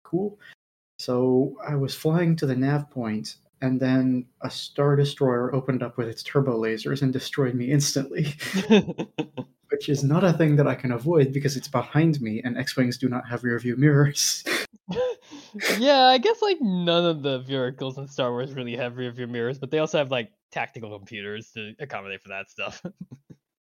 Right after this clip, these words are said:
Speaker 1: You would think, but they do
Speaker 2: Hmm.
Speaker 1: not.
Speaker 2: Hmm.
Speaker 1: You have, like, a, a sonar, but it's not very good. <laughs>
Speaker 2: Uh, hmm.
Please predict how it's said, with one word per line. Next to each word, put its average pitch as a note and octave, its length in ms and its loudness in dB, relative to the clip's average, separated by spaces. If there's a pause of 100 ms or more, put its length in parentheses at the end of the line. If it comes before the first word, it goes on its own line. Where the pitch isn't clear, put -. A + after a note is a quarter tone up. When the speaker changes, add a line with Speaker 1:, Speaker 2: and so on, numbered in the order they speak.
(100)
Speaker 1:
You D#3 140 4
would G#3+ 180 0
think, A3+ 340 -2 (140)
but C3 140 -4
they E3 120 2
do F3+ 100 2
Speaker 2:
Hmm. E3+ 100 2
Speaker 1:
not. A#2 280 0 (720)
Speaker 2:
Hmm. F#3+ 140 -8 (880)
Speaker 1:
You C3+ 100 0
have, E3+ 240 0
like, D#3 220 0
a, B2 180 2 (140)
a G#2+ 40 -6
sonar, G#2+ 600 0
but G#2+ 180 -8
it's - 160 -8
not C#3+ 260 -2 (400)
very C#3+ 280 -4
good. C#3 380 -2
<laughs> D5 40 -4 (720)
Speaker 2:
Uh, G#2+ 300 -4 (680)
hmm. G2+ 100 -18